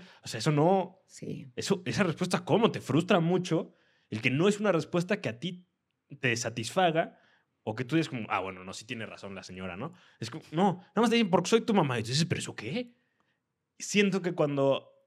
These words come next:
Speaker 1: muere alguien, te preguntas, "¿Por qué él?".
Speaker 2: Ujú.
Speaker 1: Sea la respuesta que sea que te digan, "No, porque pues así lo quiso Dios", porque lo que sea, es como,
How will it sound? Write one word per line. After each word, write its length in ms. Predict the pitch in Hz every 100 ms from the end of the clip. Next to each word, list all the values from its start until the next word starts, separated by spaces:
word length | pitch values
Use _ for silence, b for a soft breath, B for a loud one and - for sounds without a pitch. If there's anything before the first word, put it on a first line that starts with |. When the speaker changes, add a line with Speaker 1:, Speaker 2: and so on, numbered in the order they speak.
| _ _ _ _ _ _
Speaker 1:
muere 460 | 143 147 160 175 165
alguien, 840 | 165 156 156 160 180 180 _ 135 -
te 100 | 123
preguntas, 360 | 127 143 -
"¿Por 240 | - 98 92
qué 260 | 165 151
él?". 260 | 147 277 - _
Speaker 2:
Ujú. 440 | 175 - 156 147 151
Speaker 1:
Sea 520 | - - 190 220 - -
la 340 | 165 156 - _ _
respuesta 560 | 127 117 - 147 180 165
que 60 |
sea 160 | 139 160
que 80 | 165
te 120 | 120
digan, 280 | 113 120 117
"No, 160 | 98
porque 220 | - 110 90
pues 240 | - 92
así 200 | 90 117
lo 140 | 117 120
quiso 260 | 110 -
Dios", 320 | 90 107 135
porque 300 | 127 104 92
lo 140 | 92 90
que 60 | -
sea, 160 | 151
es 100 | 151
como, 160 | 160